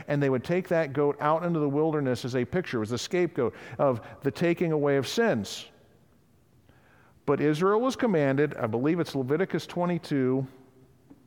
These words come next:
that they were commanded on the Day of Atonement to fast, not to eat.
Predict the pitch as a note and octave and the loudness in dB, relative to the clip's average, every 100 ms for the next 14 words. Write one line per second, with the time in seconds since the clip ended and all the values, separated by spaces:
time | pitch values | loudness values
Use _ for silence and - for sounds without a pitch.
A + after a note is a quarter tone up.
0 | - B2+ A2+ C3 D#3 A3+ F3 C#3 C#3+ B2 | -8 -6 0 0 0 0 2 2 2 2
1 | A2 G2 A#2 C#3 D3 D3+ C3+ A2+ - - | 0 0 0 0 0 -2 0 -2 -6 -8
2 | B2 - B2+ F2 - - - G#2 G#2+ - | -8 -2 0 0 -4 -12 -8 -2 -2 -2
3 | D#3 G#2+ | -4 -4